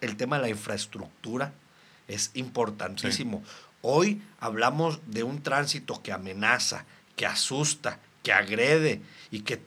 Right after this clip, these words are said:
Speaker 1: y que por pasarte un alto te va a costar cinco mil pesos,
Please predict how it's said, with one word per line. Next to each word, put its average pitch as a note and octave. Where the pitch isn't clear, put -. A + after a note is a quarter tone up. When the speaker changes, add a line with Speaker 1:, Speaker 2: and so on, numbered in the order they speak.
Speaker 1:
y A#2+
que A#2+
por A2
pasarte D#3
un F3+
alto C#3
te -
va G#2+
a G#2
costar C#3+
cinco C#3+
mil B2
pesos, C3+